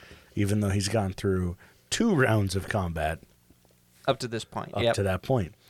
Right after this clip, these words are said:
Speaker 1: It was a lot of fun. It was, uh, it is the, we're playing the Curse of Strahd. Storyline, which is, like, I think four sessions. I'm not sure. But, uh, yeah,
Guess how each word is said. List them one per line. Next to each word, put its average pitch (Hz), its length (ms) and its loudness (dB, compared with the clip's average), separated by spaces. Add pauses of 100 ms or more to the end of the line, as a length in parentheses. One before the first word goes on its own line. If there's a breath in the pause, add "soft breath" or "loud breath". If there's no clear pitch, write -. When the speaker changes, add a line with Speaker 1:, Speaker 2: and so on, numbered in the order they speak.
(440 loud breath)
Speaker 1:
It - 60 0
was 262 120 4
a 294 60 8
lot 269 220 10
of - 80 4
fun. 254 360 4
It 143 60 -2
was, 151 220 4
uh, 135 420 10 (560 loud breath)
it 131 260 2
is 135 360 4
the, 135 720 4 (240)
we're 110 200 -2 (420)
playing 127 360 2
the 104 120 0
Curse - 480 -2
of 117 160 -4
Strahd. 90 960 0 (720)
Storyline, 82 920 -4
which 104 180 -2
is, 107 120 2
like, 104 340 0
I 113 80 0
think 165 240 0 (500)
four 127 880 6
sessions. 135 720 0
I'm 101 100 -2
not - 140 -2
sure. - 280 -4 (920 loud breath)
But, 101 180 4
uh, 87 320 0
yeah, 107 340 4